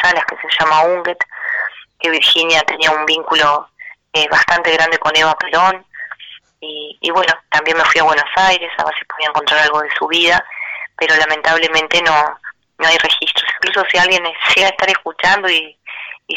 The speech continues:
llega a conocer algo de, de Virginia o alguien que la haya conocido, bueno, bienvenida sea esa información, porque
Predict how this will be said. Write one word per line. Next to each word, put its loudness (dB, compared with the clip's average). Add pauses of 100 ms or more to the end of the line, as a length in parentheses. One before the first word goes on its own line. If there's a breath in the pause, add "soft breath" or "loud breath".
(100)
llega 2
a 2
conocer 0
algo 2
de, -10 (420 loud breath)
de 0
Virginia 2
o 6
alguien 2
que -2
la 2
haya 0
conocido, 0 (380 loud breath)
bueno, 2
bienvenida 2 (120)
sea 0
esa -2
información, 0
porque -4